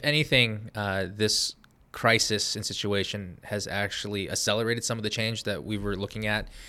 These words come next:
In particular, Germany has declared that they want to accelerate their energy independence,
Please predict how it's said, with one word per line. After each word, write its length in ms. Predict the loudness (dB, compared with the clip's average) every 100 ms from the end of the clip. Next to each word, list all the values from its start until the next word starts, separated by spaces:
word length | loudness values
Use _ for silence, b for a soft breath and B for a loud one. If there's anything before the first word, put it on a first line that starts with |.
| B B -4
In 100 | -2
particular, 460 | 2 2 2 -2
Germany 520 | -2 -4 -4 -2 -4
has 340 | -2 -2 -2 -6
declared 460 | -10 -6 -4 -4
that 180 | -6 -6
they 100 | -4
want 180 | -4 -4
to 80 | -2
accelerate 640 | -2 0 0 0 0 -2
their 140 | -8
energy 320 | -6 -6 -6 -6
independence, 680 | -6 -6 -4 -4 -4 -6